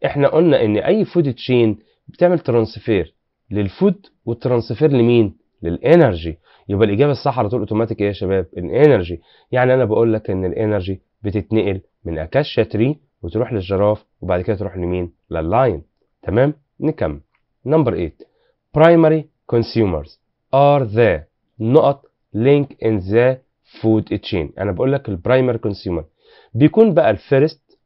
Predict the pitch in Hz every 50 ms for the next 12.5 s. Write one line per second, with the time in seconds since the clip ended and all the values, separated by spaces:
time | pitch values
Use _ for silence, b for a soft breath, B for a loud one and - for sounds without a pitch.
0 | _ _ - 92 90 87 87 87 - - - 135 135 - 113 101 95 98 101 131
1 | 151 170 170 170 _ _ - - 82 82 80 - - - - - 143 156 175 180
2 | 151 151 147 160 170 170 170 - _ _ _ _ _ _ 87 87 90 90 85 -
3 | - 131 131 127 110 98 92 92 95 95 87 85 - _ _ _ _ _ _ _
4 | _ _ _ 110 117 120 - - 107 107 104 98 - _ _ _ _ _ _ _
5 | _ _ _ _ _ 92 92 82 - 113 117 117 113 113 107 104 98 95 - _
6 | _ _ _ _ _ _ _ b b b b b b b - 196 214 196 147 110
7 | 90 78 82 - _ _ - - - 160 165 160 - 90 78 - b b b b
8 | b - 101 104 110 117 - 156 190 220 208 175 147 - - - 147 135 113 113
9 | - - 95 90 - 127 123 120 - - - 101 95 95 98 - - 120 117 113
10 | 107 107 107 101 95 - _ _ _ _ - 92 87 85 110 110 127 135 113 98
11 | 101 107 107 104 101 - - _ - 85 87 95 90 80 - 85 82 76 - 123
12 | 147 135 - - - - - _ _